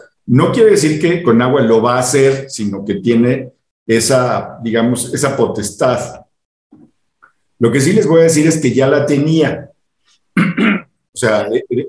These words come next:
digamos, en, en estas cosas favoritas del presidente, <clears throat> de ser reiterativo,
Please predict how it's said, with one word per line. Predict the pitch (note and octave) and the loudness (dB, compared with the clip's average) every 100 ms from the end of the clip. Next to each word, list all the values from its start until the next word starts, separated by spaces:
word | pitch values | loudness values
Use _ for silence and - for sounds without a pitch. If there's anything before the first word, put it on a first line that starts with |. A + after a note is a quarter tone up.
| G#2+ | -2
digamos, | C3 D3+ E3 E3 - - _ _ - | 2 2 0 -2 -6 -12 _ _ -4
en, | B2 B2+ B2+ | -2 0 0
en | C3 C#3+ | 2 2
estas | D#3+ G#3+ | 0 -2
cosas | - D3+ E3+ - | 0 0 0 -2
favoritas | B2 A2+ A#2+ B2+ C#3 C#3 | -2 0 0 0 0 0
del | A#2 | 0
presidente, | A#2 G#2 A2 A2+ A2+ - A#2+ - - _ - - _ _ _ _ _ _ _ _ _ _ | -2 -4 -2 -2 -2 0 -2 -2 -14 _ -20 -20 _ _ _ _ _ _ _ _ _ _
<clears throat> | - F#3 - - _ _ - - - _ _ _ _ _ _ _ _ _ _ _ _ | 0 2 0 -4 _ _ -10 -8 -8 _ _ _ _ _ _ _ _ _ _ _ _
de | - C3+ | -2 0
ser | C3 C3+ | 2 2
reiterativo, | D3+ C#3 B2+ A2+ G#2+ A#2+ A2 B2+ G3 - | 0 0 -2 -2 -2 -2 -2 -4 -8 -16